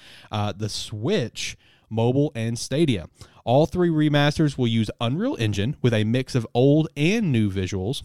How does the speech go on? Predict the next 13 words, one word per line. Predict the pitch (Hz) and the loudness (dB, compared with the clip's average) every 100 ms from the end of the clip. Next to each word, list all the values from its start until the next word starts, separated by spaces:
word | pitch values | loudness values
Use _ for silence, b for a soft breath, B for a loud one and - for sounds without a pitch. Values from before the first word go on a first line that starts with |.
| - - | -14 -10
Uh, | 117 | -6
the | 110 | -6
P | - 185 | -4 -4
C | - 196 185 - | -2 -4 -4 -4
and | 123 107 | -4 -2
mobile | 117 202 196 | -2 -2 -4
ports | 143 139 127 | -2 -2 -2
could | - - - 196 185 | -10 -10 -4 -2 -2
potentially | 165 - 165 - 135 | -6 -4 -6 -6 -8
slip | - 135 | -8 -12
to | - | -12
twenty | - 127 113 | -8 -6 -6
twenty-two. | 113 104 - 202 | -8 -10 -4 -4